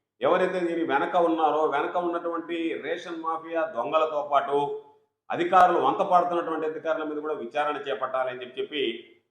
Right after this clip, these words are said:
నాదెండ్ల మనోహర్ గారిని ఈరోజు కోరడం, అదేవిధంగా పవన్ కళ్యాణ్ గారిని కూడా డిమాండ్ చేశారు. ఎందుకంటే ఆ శాఖని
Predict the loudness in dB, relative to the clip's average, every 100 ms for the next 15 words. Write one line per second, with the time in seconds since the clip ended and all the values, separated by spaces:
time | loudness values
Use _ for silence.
0 | _ 0 4 4 4 0 -2 0 2 2
1 | 2 2 2 0 0 -2 -10 -10 -6 -6
2 | 4 4 6 2 -2 -10 -20 _ _ _
3 | _ 0 2 4 2 2 2 2 4 2
4 | 2 2 2 2 2 0 0 -2 -2 -4
5 | -4 -4 -4 -6 -4 0 2 0 -2 0
6 | 2 2 -2 -4